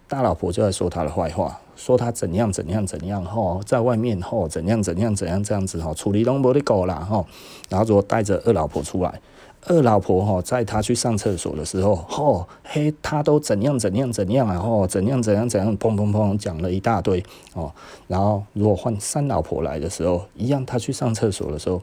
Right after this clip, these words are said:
每一个都在骂他，没有一个人喜欢他，哎，真的是这样子哦，好不好？吼，那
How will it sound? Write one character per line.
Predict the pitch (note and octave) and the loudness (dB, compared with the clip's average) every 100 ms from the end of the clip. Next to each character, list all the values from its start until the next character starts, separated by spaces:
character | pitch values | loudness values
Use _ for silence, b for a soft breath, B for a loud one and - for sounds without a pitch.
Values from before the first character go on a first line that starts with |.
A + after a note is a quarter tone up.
| - | -6
每 | F#2 | -4
一 | B2+ | 0
个 | C3 | 2
都 | A#2+ | 2
在 | B2+ | 0
骂 | C3+ A2+ | -2 -2
他， | G#2+ A#2+ - | -4 -6 -8
没 | A2 C3 | -4 0
有 | C3 | 0
一 | A2+ | 0
个 | A#2+ | 0
人 | G2+ F#2 | 0 -2
喜 | - F2 | -4 -2
欢 | G#2+ | -2
他， | G#2 F#2+ G#2 B B B B | -4 -6 -8 B B B B
哎， | - B2+ - - _ | -2 -2 -2 -18 _
真 | - C3+ | -2 0
的 | B2 | 2
是 | C3+ | 2
这 | C#3+ | 2
样 | C3 | 2
子 | A#2 | 4
哦， | G#2+ G#2+ - | 4 4 -2
好 | F#2 | 0
不 | B2 | 0
好？ | A2+ | 0
吼， | F2 A#2+ F#2+ - B B B B | -2 -2 -2 -4 B B B B
那 | D3+ C#3 G#2 | 0 0 0